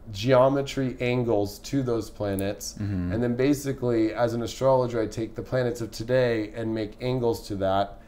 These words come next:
Speaker 1: And then I run other advanced charts, like secondary progressions or solar arcs, which I'm able to see, like, every year you've been alive, I'll move your planets one degree for solar arc.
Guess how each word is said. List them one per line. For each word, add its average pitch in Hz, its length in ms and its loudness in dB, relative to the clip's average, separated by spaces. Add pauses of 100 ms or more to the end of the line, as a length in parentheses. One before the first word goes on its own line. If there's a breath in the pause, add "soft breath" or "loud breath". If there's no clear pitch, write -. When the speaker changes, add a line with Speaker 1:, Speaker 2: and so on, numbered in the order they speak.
(200 loud breath)
Speaker 1:
And 131 100 0
then 131 120 4
I 131 60 6
run 127 280 2
other 127 240 2
advanced 120 540 -2
charts, 98 500 0
like 104 180 0 (220)
secondary 120 640 0
progressions 107 720 0
or 95 300 -2
solar 110 460 -2
arcs, 120 440 0 (280 loud breath)
which 110 160 -4
I'm 123 100 2
able 123 220 0
to 117 100 -4
see, 123 320 -2
like, 107 220 -4
every 131 260 0
year 123 220 0
you've 113 200 -6
been 113 120 -2
alive, 110 420 2
I'll 101 100 2
move 107 220 -4
your 104 80 -2
planets 107 500 -4
one 101 280 -2
degree 101 500 -2 (420 loud breath)
for 110 140 -6
solar 107 380 0
arc. 104 300 -4